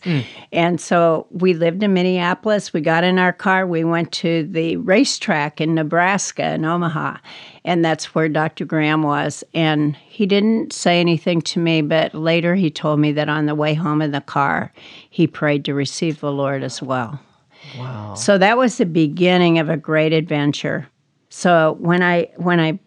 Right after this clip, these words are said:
Speaker 2: prayed and, and I really felt that love, I just could not wait to go back and see Terry, because when he was born, I thought, I loved him so much, and I thought, "I'm never gonna hurt my son like I was hurt.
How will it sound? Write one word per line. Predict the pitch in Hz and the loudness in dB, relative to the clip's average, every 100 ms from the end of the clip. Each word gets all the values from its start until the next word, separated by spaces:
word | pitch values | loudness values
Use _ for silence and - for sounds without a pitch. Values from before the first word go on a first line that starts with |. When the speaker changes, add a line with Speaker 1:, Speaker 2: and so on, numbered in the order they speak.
| _ | _
Speaker 2:
prayed | - 233 214 196 | -4 0 0 0
and, | 170 156 - | 0 -2 -4
and | 170 165 | -4 -2
I | 156 | -2
really | 151 202 180 190 180 | -6 -4 0 0 0
felt | - 185 185 - | -2 -4 -4 -4
that | 147 - | -6 -6
love, | 147 151 160 180 220 214 _ - - - _ _ - | -4 0 2 0 -2 -6 _ -20 -20 -20 _ _ -4
I | 175 190 | -2 0
just | 185 185 - | -2 -6 -8
could | - 170 | -6 -2
not | 165 151 - | 0 0 -2
wait | 156 160 156 | -2 -4 -6
to | 185 | -10
go | 156 151 | -8 -6
back | 147 147 151 | -4 -6 -6
and | 143 143 | -6 -6
see | - - 143 | -6 -6 -6
Terry, | - - 147 151 139 - | -6 -6 -4 -4 -6 -6
because | 160 - 175 165 - - | -10 -4 -2 -2 -4 -2
when | 196 196 | 0 2
he | 214 | 2
was | 202 - | -2 -2
born, | - 233 247 | -2 2 2
I | 147 151 | 0 -4
thought, | - 147 156 - - - - _ - | -4 -2 -2 -4 -14 -20 -20 _ -8
I | 180 196 | -2 0
loved | 196 208 - | 2 0 -2
him | 180 160 | -4 -4
so | - 175 175 | -2 0 2
much, | 175 175 - 160 | 2 0 -4 -6
and | 151 | -4
I | 151 | -6
thought, | 160 160 156 - | -4 -4 -6 -2
"I'm | 156 160 | 0 2
never | 165 180 | 2 0
gonna | 202 160 | 0 0
hurt | 165 165 147 | -2 -4 -4
my | - 151 | -2 -2
son | 147 - 165 170 156 147 147 - _ | -4 -4 -2 0 -2 -4 -6 -10 _
like | - 151 | -6 -4
I | 151 151 | -4 -2
was | 147 - | -4 -6
hurt. | - 151 135 - | -10 -10 -10 -14